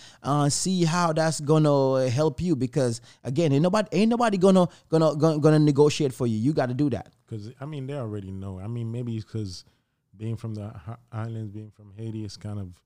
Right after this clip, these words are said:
Speaker 2: you know, they, the markup, like, everything was negotiable. So it's kind of like, I took that along with me because, you know, at any degree you're at in life, you gotta be able to talk. Even if,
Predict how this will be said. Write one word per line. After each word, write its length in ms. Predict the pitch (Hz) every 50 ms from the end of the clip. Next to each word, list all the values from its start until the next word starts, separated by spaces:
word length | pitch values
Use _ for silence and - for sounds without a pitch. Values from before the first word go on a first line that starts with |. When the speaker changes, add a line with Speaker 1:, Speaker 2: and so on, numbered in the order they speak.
| _ _ _ _ _ _ _ _
Speaker 2:
you 120 | 110 113
know, 420 | 120 117 120 117 117 117 110 107 101
they, 240 | 95 107 110 110 104
the 160 | 87 95 98
markup, 580 | 98 98 107 113 113 110 107 - - 104 95 _ _
like, 200 | 104 101 92 87 101 _ _ _ _ -
everything 580 | 113 120 117 120 117 120 120 107 104 104 101
was 160 | 101 98 92
negotiable. 760 | 95 98 98 90 104 107 104 95 - - 90 82 82 82 82 -
So 260 | _ _ 104 95 95 95
it's 120 | 92 -
kind 220 | - - 104 101 98
of 140 | 98 92 90
like, 180 | 92 87 82 _ _ _ _ _ _ _
I 120 | 92 92 98
took 260 | 95 - - 98 87
that 200 | 90 98 98 98
along 360 | 95 95 98 104 101 101 98 90
with 220 | 107 120 120 113
me 140 | 101 92 90
because, 580 | 85 87 _ - 95 90 87 85 85 _ _ _ _
you 100 | 110 107
know, 220 | 104 95 92 95
at 140 | 95 92 95 - _
any 280 | 110 110 110 110 110 101 95
degree 300 | 101 92 104 110 110 107
you're 200 | 101 101 101 104
at 180 | 98 101 - _
in 200 | 98 95 98 92
life, 380 | 98 107 113 107 95 - _ _ _ _ _ _ _ _ _ _ _
you 120 | 95 92 85
gotta 200 | 101 104 101 95
be 180 | 87 85 92 90
able 200 | 90 85 85 82
to 100 | 82 85 _ _
talk. 220 | - 101 92 95 90
Even 300 | 107 117 110 107 92 95 -
if, 100 | 117 120